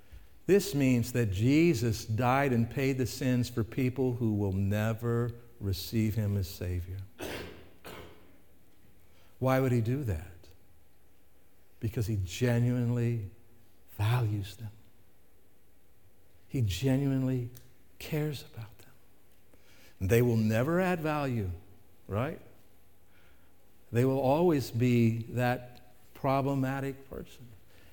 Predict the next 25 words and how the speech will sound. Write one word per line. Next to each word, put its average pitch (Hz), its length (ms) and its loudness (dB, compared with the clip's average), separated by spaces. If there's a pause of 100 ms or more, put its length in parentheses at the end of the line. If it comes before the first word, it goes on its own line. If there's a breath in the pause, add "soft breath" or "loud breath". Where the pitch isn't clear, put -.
(100)
And 117 120 2
he 117 120 2 (240)
dies 170 400 2
for - 140 -10
them 151 420 -6 (460)
anyway. 120 420 0 (500 soft breath)
What 190 140 -4
kind 240 220 2
of 104 200 0
love 143 280 -2
is - 160 0
that? 139 420 -10 (220)
And - 760 -10
this 131 120 2
is 135 100 2
what 143 360 2
the 131 160 4
John 135 320 4
says 131 260 2
a 123 40 -2
little 135 180 2
later 131 300 4
in 113 200 2
his, 98 240 0
uh, 104 160 -2